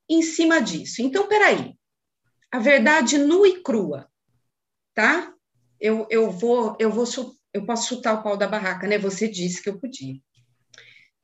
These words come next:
Eu acho que a tribulação já tá acontecendo é dentro das igrejas. Entenda, é, é, é, veja bem, guardadas as devidas proporções,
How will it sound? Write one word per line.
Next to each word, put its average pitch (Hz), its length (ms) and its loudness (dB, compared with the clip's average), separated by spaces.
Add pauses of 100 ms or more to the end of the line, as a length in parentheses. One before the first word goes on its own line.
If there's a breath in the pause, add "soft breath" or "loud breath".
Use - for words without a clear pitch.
(140)
Eu 226 200 2
acho 269 420 0
que 269 480 -2 (760)
a 214 120 0
tribulação 269 1400 4 (300)
já 226 240 4
tá 285 160 2
acontecendo 262 640 0
é 254 100 2
dentro 302 480 0
das 294 220 0
igrejas. 147 720 -12 (1500 loud breath)
Entenda, 208 800 4 (300)
é, 214 400 0
é, 214 320 2 (100)
é, 208 420 0 (520)
veja 233 400 2
bem, 143 420 -4
guardadas 220 540 4
as - 60 -4
devidas 262 500 0
proporções, 262 920 -4